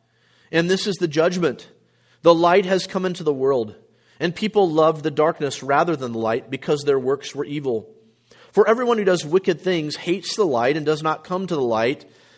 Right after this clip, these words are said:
lest his works should be exposed. But whoever does what is true comes to the light, so that it may be clearly seen that his works have been carried out in God. You may be seated. That is the reading of God's Word.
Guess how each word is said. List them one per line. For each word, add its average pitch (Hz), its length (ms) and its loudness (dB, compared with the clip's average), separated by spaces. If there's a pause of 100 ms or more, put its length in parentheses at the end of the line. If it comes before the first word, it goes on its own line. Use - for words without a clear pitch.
(100)
lest 165 320 0
his 165 160 -4
works 123 260 -2
should 156 300 -8
be 127 100 -6
exposed. 135 680 0 (800)
But 98 80 -8
whoever 117 280 0
does 123 280 0
what 127 140 2
is 120 120 -2
true 143 480 -4
comes 147 340 -8
to 143 100 -2
the 127 60 -2
light, 110 420 -2 (360)
so - 140 -10
that 131 100 2
it 127 60 -6
may 143 80 0
be 147 100 -4
clearly 160 460 -4
seen 104 480 -10 (240)
that 104 140 -6
his 104 140 -12
works 120 360 -4
have 117 180 -6
been 107 140 -8
carried 104 360 -6
out 110 380 -4 (160)
in 107 320 -8 (320)
God. 92 360 -6 (420)
You 127 60 -12
may 135 100 2
be 120 100 -2
seated. 131 400 -2
That 120 140 -2
is 113 160 -4
the 107 180 -4 (800)
reading 143 280 -2
of 110 100 -6
God's 131 340 2
Word. 139 340 2